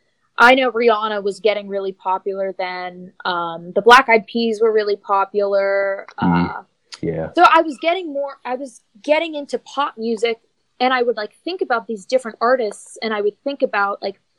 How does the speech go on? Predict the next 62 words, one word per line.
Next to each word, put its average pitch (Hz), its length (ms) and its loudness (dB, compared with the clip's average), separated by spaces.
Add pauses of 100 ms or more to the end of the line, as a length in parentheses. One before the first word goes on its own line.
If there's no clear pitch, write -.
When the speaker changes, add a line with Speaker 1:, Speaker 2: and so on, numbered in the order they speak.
(260)
Speaker 1:
"Oh, 320 180 8
if 226 240 4
I 269 180 -2
would 233 200 -2
write 202 160 -8
a 202 40 -14
song 196 420 -8
for 196 220 -2
Rihanna, 220 440 2
what 208 140 -2
would 214 100 -2
I 202 80 -4
want 214 180 -8
it - 60 -14
to - 60 -20
sound 359 340 2
like? - 260 -12
If - 100 -6
I 294 80 6
would 311 140 2
write 202 160 -2
a 202 40 -10
song 202 300 -8
for 202 340 -4
the 196 60 -8
Black 196 240 -2
Eyed 196 200 -8
Peas, 277 280 -4
what 214 160 -6
would 226 100 -4
I 220 60 0
want 226 180 -2
it 226 60 -6
to - 60 -18
sound 294 320 0
like?" 190 280 -16
And 196 200 -4 (720)
I 269 140 10
could, 285 180 0
like, 247 300 2
come 262 280 0
up 220 180 -2
with, 226 140 -4
like, 202 220 -4
different 254 340 -2
versions 214 500 -4
of 175 160 -12
their 202 300 4
songs 196 440 0
in 185 120 -12
my 180 140 -6
head, 185 360 6
and 202 120 0
then 214 100 0
eventually 214 480 0
that 190 200 -2
just - 220 -8
sort 196 180 -2
of 185 200 -2
transferred 196 600 -2
into 190 360 -6
me 190 380 -2